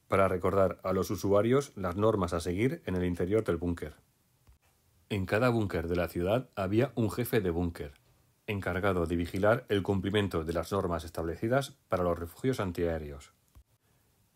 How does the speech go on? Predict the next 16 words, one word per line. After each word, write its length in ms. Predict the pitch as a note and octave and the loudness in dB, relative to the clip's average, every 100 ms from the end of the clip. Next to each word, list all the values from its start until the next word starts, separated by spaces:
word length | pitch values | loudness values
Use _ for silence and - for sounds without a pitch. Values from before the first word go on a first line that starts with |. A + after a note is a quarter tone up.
| - | -10
Estaba 440 | G2 - G2 A#2+ | -8 -2 0 0
prohibido 380 | A#2 A2+ G#2 F#2 | 2 2 2 0
fumar 440 | E2+ F2+ G2 B2+ - | -2 -2 0 -2 -2
y 120 | G2+ | -2
hablar, 400 | E2 E2 D#2+ - _ _ _ _ _ _ _ _ - | -2 -2 -4 -6 _ _ _ _ _ _ _ _ -6
y 100 | G2 | -4
no 100 | F#2+ | -2
se 140 | A2+ | -2
permitía 540 | G#2+ G#2+ G#2+ A2+ F#2+ - | -2 -2 -2 0 0 0
acceder 540 | F#2 - G2 G#2 G2+ - | -6 -2 2 4 2 0
al 160 | F#2+ | 0
búnker 460 | F#2 A#2+ B2 C#3 C3 | 2 0 0 -4 -2
con 160 | A2+ G2+ | -2 0
animales 400 | F#2+ F#2 A2 G#2+ | 0 0 0 0
de 100 | F2 | -2
compañía 580 | F2+ E2+ F2 F2+ E2 | -2 -2 -2 -2 -4